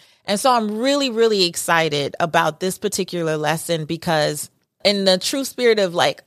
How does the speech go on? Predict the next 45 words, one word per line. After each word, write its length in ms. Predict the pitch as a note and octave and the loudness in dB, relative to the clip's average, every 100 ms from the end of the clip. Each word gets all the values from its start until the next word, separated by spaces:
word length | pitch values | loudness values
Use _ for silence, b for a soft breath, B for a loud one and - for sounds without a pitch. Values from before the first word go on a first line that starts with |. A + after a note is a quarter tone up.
| _ | _
honoring, 800 | F#3 G#3 A3+ G#3 F3+ D#3+ D3 D3 - _ _ - | 4 6 4 2 0 -2 -6 -10 -18 _ _ -2
uh, 300 | F3+ D#3+ D#3+ | 2 4 2
your 160 | F3 F#3 | 2 0
spirit, 640 | - F#3 E3+ D#3+ D#3 - _ _ - | -2 -2 2 2 0 -4 _ _ -4
Anthony 440 | G#3 A#3 A3+ G#3+ | -2 0 -2 -2
said 300 | F#3+ F#3+ G3+ | -2 0 0
something 460 | - F#3 F3 E3+ E3 | 0 -6 -4 -4 -2
and 120 | F3 | -2
it 80 | F3 | 0
just, 280 | E3 E3+ - | 0 -2 -2
like, 280 | D#3+ C#3+ - _ _ _ _ _ - | -4 -4 -6 _ _ _ _ _ -12
it 160 | - - | -10 -10
clicked. 440 | - B3 - - - | 0 2 2 -8 -4
Like, 360 | D#3 D3+ - - _ _ | -2 -2 -4 -12 _ _
I 220 | - E3+ F#3 | 0 2 2
want 260 | F#3 F3+ | -2 -4
to 120 | - | -8
be 180 | E3 F3+ | -6 -4
a 60 | E3+ | -2
part 260 | - E3 | 0 0
of 80 | E3 | 0
something 420 | - F3 D#3+ D#3 | -2 -4 -4 -8
greater. 580 | C#3+ C#3+ F3 F3 F2+ E2 b b b b F3+ | -4 0 0 0 -2 -6 b b b b 0
And 540 | F3 E3+ D#3+ D#3+ E3+ | 2 4 0 -4 -10
for 200 | - F#3+ | -6 -4
someone 380 | - G3+ G#3 F#3+ | 2 2 4 2
out 260 | F3+ A#3+ | 2 0
there 340 | - F3 E3 D#3+ | 0 2 4 2
who 240 | E3 F#3+ | 0 -2
is 240 | F3 E3+ - | 0 -2 2
also 320 | F#3+ G#3+ G#3+ | 2 2 -2
considering 520 | G3 F3+ - F3+ F3+ | -4 -4 -2 -2 -2
themselves 460 | E3+ E3 D#3 D#3+ - - | -4 -4 0 0 -2 -4
to 100 | F#3+ | -2
be 180 | G#3+ | 0
spirit-led, 640 | A3+ - D#3+ D3+ D3+ D3 C#3+ | -2 -2 0 0 0 -2 -2
just 220 | G#3 B3 | -2 0
understand 460 | B3+ B3 - C4 | 0 0 0 0
that 40 | G#3+ | 0
your 160 | G#3+ | 0
spirit 320 | B3+ B3 A3+ G3 | -2 0 0 0
might 160 | G3 | -4
be 140 | F3 E3+ | -4 -2
leading 440 | F3+ A#3+ B3+ G3+ | 0 0 0 -2
you 400 | D#3+ C#3 E3 A3+ | -2 -4 -6 -10